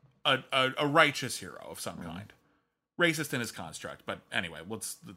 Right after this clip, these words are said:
Speaker 1: we're, we're getting into the weeds. Um, but, uh, and it just says,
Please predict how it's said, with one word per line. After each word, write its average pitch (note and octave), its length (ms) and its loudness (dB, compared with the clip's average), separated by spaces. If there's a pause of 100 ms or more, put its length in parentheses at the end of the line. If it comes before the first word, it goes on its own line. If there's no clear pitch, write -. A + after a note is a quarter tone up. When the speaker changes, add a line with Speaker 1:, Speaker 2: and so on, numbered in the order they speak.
(280)
Speaker 1:
we're, A#2 240 -10
we're A2+ 100 -4
getting G#2 180 -4
into F#2+ 140 -10
the F#2+ 80 -12
weeds. D#2+ 300 -16 (480)
Um, C3+ 400 8 (720)
but, C#3+ 500 6
uh, C#3+ 300 8 (220)
and D3 140 8
it C#3 100 2
just F#3+ 220 0
says, D#3+ 300 4